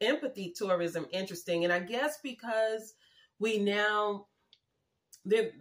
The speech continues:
they're using recent history, so it's not far enough away that the people,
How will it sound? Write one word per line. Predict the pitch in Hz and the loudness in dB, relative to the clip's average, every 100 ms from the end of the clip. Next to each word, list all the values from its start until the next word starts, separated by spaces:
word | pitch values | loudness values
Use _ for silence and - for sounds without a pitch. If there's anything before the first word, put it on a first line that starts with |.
| - - _ _ - | -20 -20 _ _ -4
they're | 247 269 | 2 2
using | 247 269 370 427 392 247 175 | 2 4 4 6 2 0 -2
recent | 175 240 262 - 254 - | -2 -2 -4 -4 -6 -4
history, | 247 247 - 262 254 247 | -6 -6 -6 -10 -8 -10
so | - 226 202 202 196 | -2 0 2 0 0
it's | 202 196 - - | 0 -2 -4 -8
not | 196 208 254 277 233 - _ - | -2 0 0 -2 -6 -12 _ -4
far | 208 220 214 | 2 4 4
enough | 208 196 | 2 -2
away | 160 147 170 180 180 180 175 - _ _ | -2 0 2 4 2 0 -8 -16 _ _
that | 156 160 - | 0 2 2
the | - | -4
people, | - 240 196 196 185 180 | -6 -4 4 4 4 -2